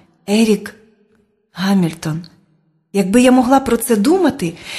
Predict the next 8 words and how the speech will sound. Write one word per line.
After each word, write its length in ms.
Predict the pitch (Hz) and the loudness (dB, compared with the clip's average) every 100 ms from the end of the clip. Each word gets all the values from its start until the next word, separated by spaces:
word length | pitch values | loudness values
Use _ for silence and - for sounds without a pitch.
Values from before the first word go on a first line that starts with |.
| - | -6
я 120 | 220 | -2
б 60 | 240 | 0
сказала, 440 | - 254 285 370 | 0 0 2 2
що 180 | 311 - | 0 0
він 140 | 269 277 | 0 0
страшенно 680 | - 254 254 - 370 392 | 0 0 2 2 2 2
мені 220 | 349 339 359 | 2 2 0
подобається. 840 | 359 311 294 170 165 160 - | -2 2 2 2 -4 -6 -10